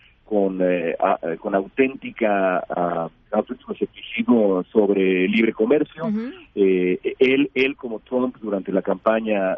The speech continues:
Speaker 1: eh, rechazaba el T P P, por ejemplo,
Speaker 2: Ujú.
Speaker 1: así que creo que a México le iría mejor con un hombre pragmático, eh, como, como Joe Biden en la, en la Casa Blanca. Sin duda alguna le iría mejor con cualquiera menos,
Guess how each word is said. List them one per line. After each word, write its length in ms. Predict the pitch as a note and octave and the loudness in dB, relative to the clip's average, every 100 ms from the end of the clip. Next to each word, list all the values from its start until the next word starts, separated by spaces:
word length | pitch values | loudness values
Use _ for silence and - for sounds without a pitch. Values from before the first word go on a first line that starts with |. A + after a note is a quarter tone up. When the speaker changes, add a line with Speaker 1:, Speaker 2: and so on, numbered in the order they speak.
| - | -2
Speaker 1:
eh, 140 | F#2 | -2
rechazaba 840 | F#2 A#2+ - A#2 - B2+ B2 A2 | 0 -2 -2 -4 0 2 2 0
el 140 | G2 F#2 | -2 -4
T 140 | A2+ | -6
P 160 | - G2+ | -4 -2
P, 200 | B2+ D#3+ | 0 -2
por 180 | C3 A2 | -2 -4
ejemplo, 460 | B2+ C#3+ - - | -2 -6 -4 -2
Speaker 2:
Ujú. 80 | - | -2
Speaker 1:
así 100 | F#3+ | -2
que 120 | C#3+ | -4
creo 240 | - D#3 D3+ | 0 2 2
que 120 | A#2+ | 0
a 40 | |
México 340 | A2+ B2 - A2+ | -2 -4 -6 -2
le 120 | G2 | 0
iría 220 | G2 G#2+ | 0 -2
mejor 380 | G#2 - G#2 - _ - - - | -2 -2 0 -2 _ -20 -20 -6
con 220 | A2+ G#2+ | -2 0
un 140 | A2 | 0
hombre 360 | A2+ A2 G#2 G2 | 0 0 0 0
pragmático, 880 | - A2 G#2+ A#2+ - A2 - A#2 A#2 | 2 0 2 0 0 -8 -6 -6 -6
eh, 640 | - G2 F#2 F2 D2 D2 - - | -2 0 2 0 -2 -4 -6 -2
como, 320 | G#2 G2+ F#2+ | 0 2 -2
como 240 | - G2+ | -2 0
Joe 140 | G2 G#2 | 2 4
Biden 480 | G2+ G2+ F#2+ F2 - | 4 2 0 -4 -8
en 180 | E2+ F2 | -8 -2
la, 140 | F2 E2+ | 0 0
en 120 | G2+ | 0
la 80 | F#2+ | 0
Casa 240 | A2+ - | -2 -2
Blanca. 320 | F#2+ F#2 - - - | -2 -2 -4 -8 -14
Sin 120 | - - | -6 2
duda 140 | G3+ | 2
alguna 280 | C#3 D3+ D3 | 2 0 2
le 100 | A2 | 2
iría 200 | A2 B2+ | 0 0
mejor 280 | A#2 A#2+ A2 | 0 -2 -4
con 160 | G#2+ | -6
cualquiera 440 | F#2+ G#2+ - C#3+ A2+ | -4 -4 0 0 0
menos, 220 | G2 | -4